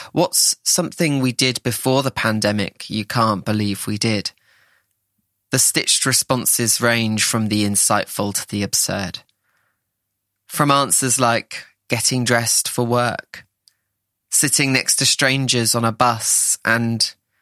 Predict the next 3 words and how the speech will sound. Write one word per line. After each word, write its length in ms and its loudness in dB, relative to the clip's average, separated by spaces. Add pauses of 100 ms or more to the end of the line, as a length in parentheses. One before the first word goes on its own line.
(200)
salad 440 0
bars, 440 -4 (880)
or 520 0